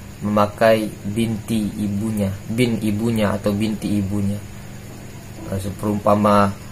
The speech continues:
namanya ibunya adalah Fulanah, maka binti Fulanah atau bin Fulanah. Mak-, karena dia itu, eh, seibu atau senasab dengan ibunya, seperti itu.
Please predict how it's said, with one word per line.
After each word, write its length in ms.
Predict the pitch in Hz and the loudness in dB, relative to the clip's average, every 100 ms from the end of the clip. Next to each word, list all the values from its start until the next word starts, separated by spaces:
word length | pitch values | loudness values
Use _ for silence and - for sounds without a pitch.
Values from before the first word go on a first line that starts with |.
| - | -4
namanya 640 | 104 104 104 104 104 101 101 - - | 2 4 6 6 4 4 2 -4 -4
ibunya 460 | 104 101 110 107 | -2 0 2 0
adalah 160 | 104 101 | 2 0
Fulanah, 540 | 95 117 113 123 120 - - - - | 0 4 6 6 2 -6 -14 -20 -14
maka 240 | - 101 107 | -10 -2 0
binti 480 | 104 123 113 110 110 | 0 -2 -4 -4 -6
Fulanah 540 | 98 107 113 123 123 | -4 2 2 2 0
atau 240 | 101 110 104 | -4 -4 -4
bin 240 | 113 113 | -4 -6
Fulanah. 520 | - 104 107 104 104 - - - - - - - - - - - - | -6 -2 0 0 -2 -8 -16 -16 -16 -16 -16 -16 -16 -16 -16 -16 -8
Mak-, 500 | 98 98 - - - | -8 -8 -12 -14 -6
karena 320 | 104 104 113 117 | -2 2 2 2
dia 240 | 104 110 | 4 2
itu, 320 | 107 - 135 139 - - | 2 -2 -4 -4 -10 -10
eh, 240 | - 104 101 | -2 2 2
seibu 720 | - - 110 123 123 127 104 | 0 -2 0 -2 0 -2 -2
atau 420 | 104 - 110 107 101 - - | -4 2 4 4 0 -10 -12
senasab 880 | - 113 110 107 104 107 110 120 - | -6 -2 2 2 2 2 2 2 0
dengan 320 | 104 101 98 | 0 0 0
ibunya, 480 | 101 101 104 110 98 95 - - - - - | -2 -4 -4 -2 -2 -4 -10 -16 -16 -16 -14
seperti 360 | - 98 - 101 | -4 -4 -2 -6
itu. 180 | - | -6